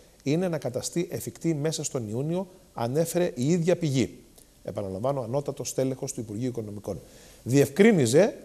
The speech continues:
στο πλαίσιο αυτής της διαρροής, ότι δεν έχει συζητηθεί ακόμα το θέμα των αντικειμενικών αξιών,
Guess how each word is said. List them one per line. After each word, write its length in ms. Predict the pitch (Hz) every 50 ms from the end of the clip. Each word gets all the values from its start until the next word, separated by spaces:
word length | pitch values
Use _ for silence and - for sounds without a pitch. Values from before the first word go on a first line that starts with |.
| - -
στο 180 | - - - -
πλαίσιο 320 | - 143 147 147 - -
αυτής 220 | 123 - - 156 -
της 140 | - 117 98
διαρροής, 420 | 104 104 95 95 110 151 165 -
ότι 240 | 170 139 - 113 - - - - _ _
δεν 260 | - 92 135 180 214
έχει 220 | 226 220 - - -
συζητηθεί 680 | - 147 131 123 113 104 107 - - 127 123 113 - - - - _ _
ακόμα 400 | - 113 - - 143 123 117 104
το 80 | - -
θέμα 260 | - - 120 110 104
των 160 | 101 113 104
αντικειμενικών 600 | 101 101 92 85 - 101 98 92 90 - - 101
αξιών, 460 | 95 90 - - 104 104 123 160 196